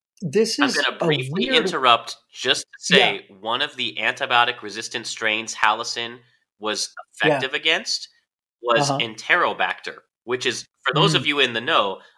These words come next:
Speaker 2: a major problem for vancomycin resistant Enterococcus or V R E infections.
Speaker 1: Yeah, Enter-, Enterococcus.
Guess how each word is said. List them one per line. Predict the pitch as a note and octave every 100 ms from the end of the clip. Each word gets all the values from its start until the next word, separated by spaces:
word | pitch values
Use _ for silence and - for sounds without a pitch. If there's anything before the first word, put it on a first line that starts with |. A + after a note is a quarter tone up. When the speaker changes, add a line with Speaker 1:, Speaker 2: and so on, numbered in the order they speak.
| -
Speaker 2:
a | B2+
major | B2+ B2+ C3 D3+ G3+ - A2+ F#2+
problem | - G2+ F#2+ F#2+ F2+ F2+ _ _ _ _
for | _ B2 A2 G#2+ G#2 - -
vancomycin | B2+ D#3+ C#3+ C3 B2+ C3+ B2 A#2+
resistant | G2+ F#2+ A#2 - G2 F#2 -
Enterococcus | G#2 G#2 G2 - F2 - - -
or | G2 G2 F#2+
V | A#2
R | A2 G#2
E | - G#2
infections. | F#2 - F2+ - E2+ - - - _ _ _ _ _ _ _
Speaker 1:
Yeah, | C#3+ C#3+ G2+ - -
Enter-, | E3+ G3 D#3+
Enterococcus. | F#3+ G3 E3 - D3 - D3 -